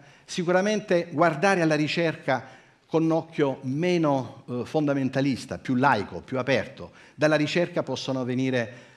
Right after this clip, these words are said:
tutte le risposte o la gran parte delle risposte ai nostri problemi di scarsità. E poi ci vogliono politiche alimentari globali, ci vogliono politiche gestite assieme.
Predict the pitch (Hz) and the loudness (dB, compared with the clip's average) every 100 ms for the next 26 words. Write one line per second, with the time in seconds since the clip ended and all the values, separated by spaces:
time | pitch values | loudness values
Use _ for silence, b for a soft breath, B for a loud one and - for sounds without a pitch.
0 | - 160 147 139 123 117 - - 123 - | -8 -6 0 2 4 2 -4 -8 -8 -4
1 | 175 139 - 107 101 92 131 139 170 160 | 0 0 0 -2 -2 -2 -2 0 0 0
2 | 139 123 117 113 - 131 113 - 95 - | 0 -2 -2 -4 -2 -4 -4 -6 -8 -10
3 | - 113 127 135 135 117 113 113 120 113 | -12 -4 0 0 -2 -6 -4 -4 -2 -2
4 | 92 95 - - - 117 - 107 80 73 | -4 -8 -14 -8 0 0 0 -10 -10 -12
5 | B B B 185 285 - 135 165 156 127 | B B B -4 -4 0 0 2 2 0
6 | 107 - - - 131 165 160 135 117 104 | -4 -10 -16 -4 0 0 0 0 0 -2
7 | - 113 117 117 110 139 139 107 - - | -6 -4 -2 -2 -2 -2 -2 -2 -6 -10
8 | 101 110 160 117 90 82 - 117 160 143 | -4 0 2 2 0 -6 -8 -2 0 0
9 | 123 107 B B - 143 226 208 147 120 | -2 -4 B B 0 0 0 -4 -4 -4
10 | 120 - 165 120 113 - 156 95 | -4 -6 -4 -4 -4 -2 -2 -2